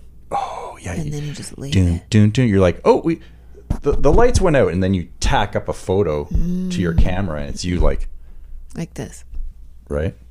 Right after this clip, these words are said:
Speaker 2: Or you're like, "I'm just gonna, I'll have a nap then."
Speaker 1: Calvin and Hobbes, one of my
Speaker 2: Mm-hmm.
Speaker 1: favorite, or one of the ones that I remember is when he's in class and you see him, he's, he's got a golf, or not a golf ball, a, a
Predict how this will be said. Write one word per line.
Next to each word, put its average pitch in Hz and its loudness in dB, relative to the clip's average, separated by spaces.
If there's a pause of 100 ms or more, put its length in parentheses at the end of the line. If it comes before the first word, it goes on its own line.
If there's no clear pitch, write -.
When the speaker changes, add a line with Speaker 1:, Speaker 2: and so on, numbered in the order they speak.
(160)
Speaker 2:
Or 185 -2
you're 185 0
like, 180 -2
"I'm 208 0
just 233 -6
gonna, 208 -2
I'll 202 0
have 214 -2
a 208 -2
nap 208 -4
then." 156 -8 (540)
Speaker 1:
Calvin 90 0
and 85 -2
Hobbes, 80 -2
one 87 -4
of 82 -2
my 78 -2
Speaker 2:
Mm-hmm. 82 -12
Speaker 1:
favorite, 80 -4 (380)
or 87 -8
one 87 -4
of 87 -2
the 87 -2
ones 78 -4
that 78 -2
I - -2
remember 76 -4
is 78 -6
when 80 -2
he's 78 -4
in 82 -4
class 78 -2
and 69 -8 (300)
you 92 -6
see 92 -2
him, 90 2
he's, 71 -4
he's 87 -12
got 82 -2
a 73 -2
golf, 78 -2
or 107 -4
not 92 2
a - -4
golf 73 -4
ball, 71 -6
a, - -12 (180)
a 67 -14